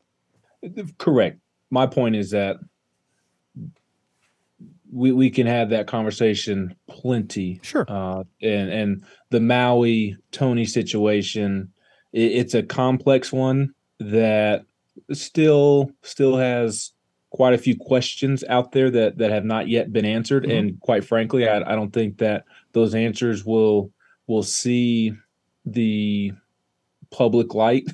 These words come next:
Speaker 1: <laughs> I don't, I, I, I think that's something that will kinda always be kept behind the scenes, quite, quite frankly. Uh, Tony Vitello, when he's asked about it,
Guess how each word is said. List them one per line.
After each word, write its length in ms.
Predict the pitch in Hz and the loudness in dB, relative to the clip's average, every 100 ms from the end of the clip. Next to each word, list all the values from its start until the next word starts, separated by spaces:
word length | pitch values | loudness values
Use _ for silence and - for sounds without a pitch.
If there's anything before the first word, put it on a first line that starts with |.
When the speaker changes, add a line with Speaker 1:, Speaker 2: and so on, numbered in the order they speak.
| - | -8
Speaker 1:
<laughs> 140 | 147 | -6
I 120 | 117 | -4
don't, 200 | - 120 | -4 -2
I, 380 | 104 110 123 117 | 0 2 4 4
I, 140 | 120 110 | 4 2
I 40 | |
think 160 | 123 117 | 0 0
that's 160 | 113 | 0
something 220 | 120 104 | -2 -4
that 140 | 110 101 | -2 -2
will 100 | 104 | -2
kinda 220 | 117 110 | -2 0
always 440 | 104 110 104 95 _ - - _ | 0 0 -2 -6 _ -20 -20 _
be 80 | 113 | -4
kept 240 | 110 123 | 0 2
behind 260 | - 110 113 | 2 0 0
the 40 | |
scenes, 560 | 101 117 113 127 139 - _ | -2 -2 -2 -2 -4 -12 _
quite, 400 | - 117 113 - _ _ | 2 4 4 -2 _ _
quite 220 | - 127 117 | 2 2 4
frankly. 500 | 113 113 131 127 135 - | 0 0 2 0 0 -8
Uh, 160 | 113 104 | -4 -4
Tony 220 | 104 127 | 0 0
Vitello, 560 | 120 117 127 123 131 131 - - _ | 2 2 4 4 4 0 -8 -20 _
when 120 | 113 | -2
he's 180 | 117 113 | 0 2
asked 260 | 120 127 | 2 2
about 260 | 123 123 127 | 2 2 4
it, 160 | 131 | 0